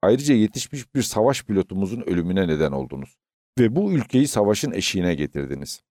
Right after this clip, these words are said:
İnsanlarımızın pek çoğu bu savaşta ölebilir ve bu ülke yok olabilirdi.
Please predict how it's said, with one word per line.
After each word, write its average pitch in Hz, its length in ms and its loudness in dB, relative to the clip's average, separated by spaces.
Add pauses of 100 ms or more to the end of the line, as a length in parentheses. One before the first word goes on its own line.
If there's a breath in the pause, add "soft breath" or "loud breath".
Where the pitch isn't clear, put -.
(460)
İnsanlarımızın 160 720 4
pek 202 240 2
çoğu 139 220 4
bu 143 60 -4
savaşta 107 460 4
ölebilir 117 540 4
ve 117 180 4
bu 143 120 2
ülke 113 240 0
yok 98 240 4
olabilirdi. 76 640 0